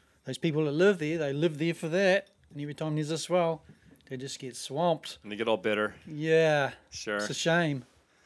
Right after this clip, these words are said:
Speaker 1: But it's, yeah, it's epic, though.
Speaker 2: It's the world we're living in, though, isn't
Speaker 1: Yeah.
Speaker 2: it? Yeah,
Speaker 1: Mm.
Speaker 2: I, I still think, though, uh, after having grown up surfing in Southern California, even on the crowded days out here, it isn't nearly as crowded as it gets in SoCal.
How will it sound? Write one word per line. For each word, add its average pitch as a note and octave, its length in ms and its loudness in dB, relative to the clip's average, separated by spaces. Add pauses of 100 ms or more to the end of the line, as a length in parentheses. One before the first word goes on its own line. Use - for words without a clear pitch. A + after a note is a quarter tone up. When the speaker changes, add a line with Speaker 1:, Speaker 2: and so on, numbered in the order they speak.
(140)
Speaker 1:
But B2+ 140 -8
it's, C#3 200 -6
yeah, C#3+ 180 -6
it's C#3 200 -10
epic, C#3 360 -8
though. A#2+ 100 -14
Speaker 2:
It's A2+ 160 -10
the A#2 120 -4
world A2+ 220 2
we're G#2+ 140 0
living A2 260 2
in, G#2+ 140 -2
though, G#2 220 0
isn't G#2+ 160 -2
Speaker 1:
Yeah. G#2+ 140 -4
Speaker 2:
it? B2 60 -12 (1300)
Yeah, G#2 280 -2
Speaker 1:
Mm. A#2+ 160 -6 (180)
Speaker 2:
I, B2+ 60 -2
I - 40 -2
still D#3+ 280 -2
think, B2+ 300 -6
though, A2+ 360 0 (140)
uh, G#2+ 320 -2
after A#2 440 -8
having A2+ 220 -8
grown A2 220 -4
up G#2+ 240 -4
surfing A2 400 -4
in G2+ 80 -6
Southern G#2 300 -4
California, G2+ 720 -4 (100)
even A#2+ 260 -4
on A2 180 -4
the G#2 80 -8
crowded G#2 460 -2
days G#2 300 -4
out G2+ 160 -4
here, G#2 220 -6 (120)
it F#2 240 -18
isn't G#2+ 340 -8
nearly G#2 300 -2
as F#2 140 -6
crowded F#2+ 340 -4
as F#2 160 -10
it F#2+ 100 -14
gets F#2 320 -12
in F#2 80 -16
SoCal. F2+ 520 -12